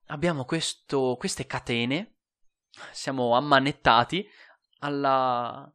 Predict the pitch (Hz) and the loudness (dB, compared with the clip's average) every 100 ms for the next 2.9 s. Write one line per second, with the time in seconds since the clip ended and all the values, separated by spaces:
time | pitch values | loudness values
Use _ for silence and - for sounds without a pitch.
0 | _ _ 143 156 170 156 - 214 143 135 | _ _ -10 -8 -8 -8 -8 -10 -10 -10
1 | 175 - 107 - _ _ _ _ _ _ | -12 -12 -14 -16 _ _ _ _ _ _
2 | _ _ _ 156 - 117 143 110 104 | _ _ _ -16 -10 -8 -8 -10 -14